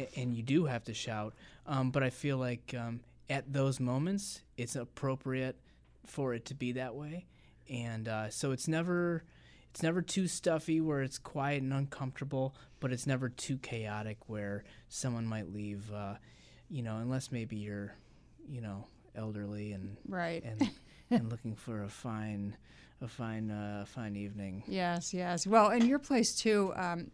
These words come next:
Speaker 2: it speaks to the sort of anti-chain is what I call it. I, Buffalo and the surrounding areas, all of Western New York, has so many cool, funky places, and it's not that cookie cutter feeling. You know, if I'm traveling down to Orlando or Los Angeles or across the country and you go into a,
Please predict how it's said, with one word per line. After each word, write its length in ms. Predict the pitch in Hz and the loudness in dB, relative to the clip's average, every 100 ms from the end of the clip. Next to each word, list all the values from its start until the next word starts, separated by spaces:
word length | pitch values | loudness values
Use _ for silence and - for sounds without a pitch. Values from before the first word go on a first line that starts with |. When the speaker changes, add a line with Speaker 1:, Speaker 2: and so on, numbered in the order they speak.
| - | -6
Speaker 2:
it 140 | 214 151 | -2 2
speaks 460 | - - 240 220 - - | 2 4 2 4 2 2
to 180 | 208 185 | 2 2
the 140 | 175 | 0
sort 180 | - 185 | 2 0
of 60 | 175 | -2
anti-chain 960 | 208 190 196 185 175 - 180 180 170 165 - - - - | -2 0 2 0 0 0 0 0 0 -4 -10 -20 -18 -6
is 140 | 180 | -2
what 120 | 196 175 | 2 2
I 140 | 170 | 2
call 340 | - 185 170 | 0 0 2
it. 120 | 160 - | 0 0
I, 140 | - | -4
Buffalo 640 | 196 233 269 262 226 220 | 0 2 2 4 4 4
and 180 | 196 180 | 2 2
the 60 | 180 | 2
surrounding 540 | - 196 190 185 175 | 2 2 2 2 2
areas, 400 | 175 170 165 160 | 2 2 2 2
all 180 | 196 196 | 2 2
of 120 | 196 | 2
Western 300 | 190 175 180 | 0 0 0
New 60 | 170 | 0
York, 220 | 170 175 | 0 0
has 140 | 185 180 | -2 -4
so 180 | - 233 | -2 2
many 240 | 277 240 | 4 2
cool, 340 | - 233 226 208 | 0 2 4 2
funky 640 | - 214 185 214 185 175 - - - - - | 0 -2 0 0 0 0 -4 -20 -20 -18 -4
places, 720 | 214 196 196 190 160 165 - - | 2 4 4 4 2 0 -2 -2
and 440 | 202 196 190 185 - | -2 0 -2 -2 -2
it's 360 | 202 190 - - - | -2 0 -2 -4 -2
not 320 | 226 240 277 | 2 4 4
that 300 | 285 233 214 - - - - | 4 4 2 -2 -20 -20 0
cookie 300 | 247 247 233 | 2 6 4
cutter 300 | - 196 180 | 4 0 0
feeling. 440 | - 202 180 170 170 | 0 0 2 0 0
You 80 | |
know, 320 | 185 180 180 180 | 2 2 2 2
if 320 | 190 190 190 | 4 2 4
I'm 220 | 202 196 | 4 4
traveling 440 | - 226 220 220 202 | 0 2 4 4 2
down 200 | 196 190 | 2 2
to 60 | |
Orlando 580 | 175 185 190 202 196 190 | 0 0 2 2 4 4
or 440 | 185 165 165 165 165 | 4 2 0 0 0
Los 220 | 165 202 | 0 0
Angeles 540 | 202 196 185 180 - | -2 -2 0 0 0
or 140 | 175 170 | -2 -2
across 320 | - 196 - | -2 -4 -4
the 80 | 190 | -2
country 340 | 202 185 190 | -2 0 -2
and 80 | 175 | -2
you 60 | 180 | 0
go 220 | 196 196 | 2 2
into 200 | 190 185 | 2 2
a, 260 | 175 175 | 2 2